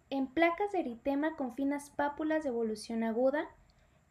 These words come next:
que conforme pasa el tiempo pueden ir surgiendo más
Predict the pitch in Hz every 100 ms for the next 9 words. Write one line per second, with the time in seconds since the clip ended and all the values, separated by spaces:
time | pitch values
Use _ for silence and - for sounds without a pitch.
0 | _ - 311 320 320 320 - 320 320 311
1 | 311 - 339 339 392 381 339 302 - 370
2 | 392 - 320 330 339 339 349 339 320 311
3 | 311 311 311 311 -